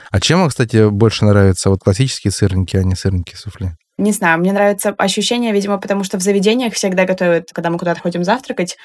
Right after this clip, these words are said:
Speaker 2: обычные сырники. Мужу они очень не нравятся всегда. А у меня
Speaker 1: Мгм.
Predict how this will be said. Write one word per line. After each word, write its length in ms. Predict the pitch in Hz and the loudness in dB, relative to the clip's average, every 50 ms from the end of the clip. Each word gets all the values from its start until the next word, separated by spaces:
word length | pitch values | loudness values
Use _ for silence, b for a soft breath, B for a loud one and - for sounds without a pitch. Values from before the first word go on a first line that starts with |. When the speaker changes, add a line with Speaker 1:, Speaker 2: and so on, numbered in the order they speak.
| B B | B B
Speaker 2:
обычные 400 | 175 170 165 180 180 - 202 190 190 | -2 0 0 0 -2 0 -2 -2 0
сырники. 360 | - 240 240 262 269 - 196 | 0 0 0 0 -2 -2 0
Мужу 260 | 170 190 208 196 202 | 2 2 2 2 2
они 180 | 185 185 185 - | 2 2 2 2
очень 320 | - 180 180 - 190 180 | 2 2 2 0 -2 0
не 80 | 175 175 | 0 0
нравятся 440 | 175 165 170 190 226 240 - 220 | 2 2 2 0 0 -2 -4 -6
всегда. 420 | 208 - - 190 180 175 170 180 - - - | -6 -6 -6 -6 -4 -4 -4 -4 -6 -8 -2
А 140 | - 175 185 | 0 2 2
у 60 | 190 | 2
меня 220 | 185 190 202 220 240 | 2 2 2 2 4
Speaker 1:
Мгм. 80 | 214 | 4